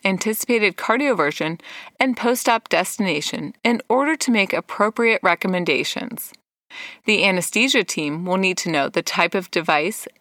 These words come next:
indication for device placement, battery life at greater than three months, the programming mode, pacemaker dependence, and underlying rhythm, and finally, what is the magnet mode for the device?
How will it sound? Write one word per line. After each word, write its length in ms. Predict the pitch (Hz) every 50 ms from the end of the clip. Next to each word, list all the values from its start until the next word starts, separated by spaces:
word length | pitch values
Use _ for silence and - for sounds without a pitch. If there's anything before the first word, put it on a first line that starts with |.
| _ -
indication 640 | 202 196 156 - - - 190 214 226 - 233 226
for 120 | 208 - 185
device 420 | 160 175 160 170 160 185 214 -
placement, 580 | - - 180 147 151 - - 160 147 165 - - _ - - - - - - - - _ -
battery 480 | 196 180 180 185 208 214 226 254 262
life 340 | 254 247 208 208 247 269 - -
at 140 | - 180 160
greater 380 | - - 151 160 160 175 180
than 180 | 180 180 170 165
three 260 | 165 - 170 165 156
months, 460 | 156 151 139 147 185 220 - - - - - _ _ _
the 100 | 185 160
programming 640 | - - 208 175 180 180 196 202 208 220 226 226 233
mode, 360 | 226 226 226 233 233 247 247 - - - - - _ _
pacemaker 520 | - - 185 175 - - 190 180 180 170 160
dependence, 760 | - - - - - 190 208 226 240 254 254 254 - - - - - - _ -
and 120 | - 190
underlying 520 | 175 143 175 180 180 175 170 160 156 160 156
rhythm, 380 | 165 180 196 214 220 226 220 - _ _ _
and 220 | - 240 247 233 -
finally, 500 | 262 247 277 294 269 240 196 185 196 180 - _
what 240 | - 220 226 240 233
is 140 | 269 262 -
the 100 | - 233
magnet 420 | 214 202 190 185 185 190 - -
mode 220 | 151 139 135 123 -
for 200 | - - 165 156
the 120 | 160 160
device? 560 | 156 156 139 135 120 - - - - - -